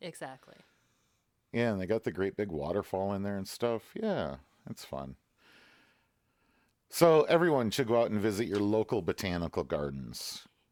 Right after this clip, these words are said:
Speaker 1: Yes, you should. It's very educational, and it's fun and interesting, too.
Speaker 2: We've got great ones. I mean, f-, uh, Rockford has a really nice, uh, area, and, uh, Madison has the U W Arboretum, and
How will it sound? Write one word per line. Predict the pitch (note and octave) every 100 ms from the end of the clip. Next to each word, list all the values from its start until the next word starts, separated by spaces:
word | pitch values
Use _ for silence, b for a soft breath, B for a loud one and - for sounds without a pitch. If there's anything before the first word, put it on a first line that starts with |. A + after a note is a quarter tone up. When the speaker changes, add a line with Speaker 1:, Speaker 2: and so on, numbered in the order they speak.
| -
Speaker 1:
Yes, | G3+ E3 E3+
you |
should. | - E3 D#3
It's | -
very | F#3+ G3
educational, | F#3 F3+ F3 E3 D#3+ - F3 E3
and | C#3+
it's | D3 - - - - -
fun | C4+ B3+
and | A#3 -
interesting, | A3+ - E3 - D3 C#3
too. | - E3+ B2+ - _ _ _
Speaker 2:
We've | G#2 B2 E3+
got | - A3+ -
great | F2 F#2
ones. | C#2+ D2 C#2+
I | G2+
mean, | F#2 F2 F2 E2+ _ _ -
f-, | - - - - - _ _ -
uh, | G2+ F#2 F2
Rockford | E2 G2+ A#2 - C#3+
has | A#2+ B2+ A2+
a |
really | G#2+ A2 B2 A#2
nice, | G#2+ A#2 A#2+ - - - -
uh, | G#2+ G#2+
area, | G#2+ G#2 A2+ A#2+ A#2+ G#2+
and, | D#2+ F#2 F2 F2+ F2+
uh, | F#2
Madison | F#2 G2+ A2 - - D2 C#2
has | E2+ D2+ D2 - - b b b b b -
the | F2
U |
W | E2 D#2 D#2 D2
Arboretum, | D2+ D2 D2 C#2+ D#2+ E2+ E2
and | C2+ C#2